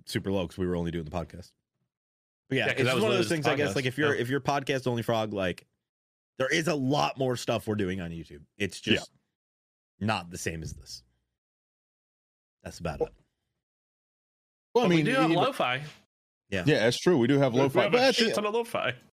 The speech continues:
Speaker 3: I mean, at the end of the day, too, like, I, I, I, I don't wanna call us perfectionists. I, I, I, I just wanna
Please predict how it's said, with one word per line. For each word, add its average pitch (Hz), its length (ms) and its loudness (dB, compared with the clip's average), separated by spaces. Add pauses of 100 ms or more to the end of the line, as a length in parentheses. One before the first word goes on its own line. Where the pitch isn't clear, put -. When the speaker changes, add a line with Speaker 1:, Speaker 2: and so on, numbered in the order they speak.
(120)
Speaker 3:
I 247 60 -2
mean, 233 140 2
at 214 120 2
the 202 140 2
end 190 80 4
of 151 60 2
the 117 60 6
day, 107 240 4
too, 101 280 2
like, 90 300 0
I, 101 180 4 (220)
I, - 120 4
I, 113 120 2
I 135 60 8
don't 175 120 4
wanna 127 120 4
call 113 220 2
us 101 80 -2
perfectionists. 92 680 0
I, 98 160 4
I, 101 320 4
I, - 140 2
I 104 40 6
just 95 180 0
wanna 98 220 2